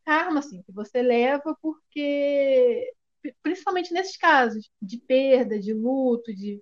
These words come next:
fim de relacionamento e tal, porque você é colocado no lugar, eu principalmente, que eu não <laughs> quero estar em lugar nenhum, é colocado num lugar de, de sabedoria e de uma elevação espiritual, mental,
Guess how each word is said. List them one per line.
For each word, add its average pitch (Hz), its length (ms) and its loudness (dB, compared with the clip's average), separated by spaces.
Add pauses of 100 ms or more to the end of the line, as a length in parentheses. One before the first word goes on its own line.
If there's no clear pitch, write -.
(140)
fim 294 140 4
de 269 80 0
relacionamento 247 960 -2
e 233 40 -16
tal, 254 140 -2
porque 247 140 -10
você 269 220 -6
é 285 140 0 (100)
colocado 311 560 0 (100)
no 381 120 -4
lugar, 254 480 -2 (380)
eu 330 120 2
principalmente, 392 560 -2
que - 60 -10
eu 302 60 2
não 262 60 0
<laughs> 311 180 6
quero 330 40 0
estar 381 140 2
em 349 80 2
lugar 294 300 4
nenhum, 269 280 0 (360)
é 247 100 2
colocado 269 500 4
num 339 120 -4
lugar 285 440 0
de, 269 160 -2
de 233 100 -6
sabedoria 240 960 2
e 233 60 0
de 233 100 0
uma 233 400 0
elevação 247 680 0
espiritual, 240 800 -2
mental, 208 800 -2